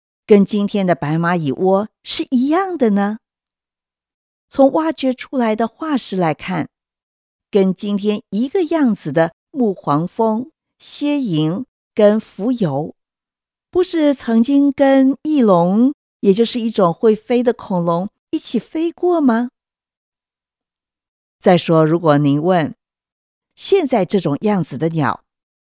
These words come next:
在霸王龙的时候有没有呢？答案是有的。考古学家在恐龙化石的岩石层里也挖出了鹦鹉、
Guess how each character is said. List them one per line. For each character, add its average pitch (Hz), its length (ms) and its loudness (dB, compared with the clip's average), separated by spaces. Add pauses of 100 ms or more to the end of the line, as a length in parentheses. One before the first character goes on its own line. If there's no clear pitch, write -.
(100)
在 196 160 2
霸 269 340 -2
王 190 280 -2
龙 175 180 0
的 220 100 0
时 180 200 -6
候 190 360 -6 (100)
有 240 140 4
没 240 200 4
有 320 160 2
呢？ 247 260 0 (1160)
答 220 140 -2
案 262 260 4
是 247 320 -4 (240)
有 202 400 6
的。 196 320 -2 (880)
考 170 240 -4
古 143 160 -4
学 135 240 -4
家 156 220 -2
在 156 180 0
恐 143 380 -4
龙 139 200 0
化 262 300 -4
石 185 240 -8
的 185 140 2
岩 160 240 -2
石 - 180 -6
层 170 300 -6
里 143 180 -4 (380)
也 247 160 6
挖 302 400 -2
出 302 260 -10
了 247 240 0
鹦 320 380 -4
鹉、 170 400 -4